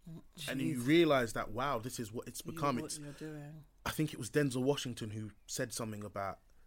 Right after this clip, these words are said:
Speaker 2: the world, it's toxic.
Speaker 1: Yeah.
Speaker 3: Very.
Speaker 2: Social media is toxic. He said, "Can you put your phone away?"
Speaker 1: Yeah.
Speaker 2: And I remember before Twitter heydays, I gave up Twitter for Lent. That was probably the heart. Everyone's like, "Oh my God,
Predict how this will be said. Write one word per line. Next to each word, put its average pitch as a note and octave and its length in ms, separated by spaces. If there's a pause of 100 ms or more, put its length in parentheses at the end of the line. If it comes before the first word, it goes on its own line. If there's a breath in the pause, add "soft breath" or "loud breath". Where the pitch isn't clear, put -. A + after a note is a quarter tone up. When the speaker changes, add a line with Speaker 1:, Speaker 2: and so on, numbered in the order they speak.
(320)
Speaker 2:
the A#2 80
world, A2 380
it's - 260
toxic. - 560 (240)
Speaker 1:
Yeah. E3 160
Speaker 3:
Very. C#3 200 (200)
Speaker 2:
Social B2+ 320
media A#2+ 180
is - 100
toxic. - 320
He A#2 100
said, A#2 200
"Can A2 160
you A2+ 80
put A2+ 160
your A2+ 120
phone A#2 260
away?" F#2 220 (460 soft breath)
Speaker 1:
Yeah. G#3+ 140
Speaker 2:
And F#3+ 80
I D#3 120
remember D#3 260
before B2 560 (560)
Twitter A2+ 240
heydays, G#2+ 540 (120)
I B2+ 140
gave A2+ 260
up - 120
Twitter - 240
for - 120
Lent. G#2 300 (600)
That G2+ 100
was A2 80
probably G#2 220
the G2 100
heart. G#2+ 280
Everyone's B2+ 240
like, - 140
"Oh C4+ 120
my A#3+ 180 (100)
God, A#3+ 300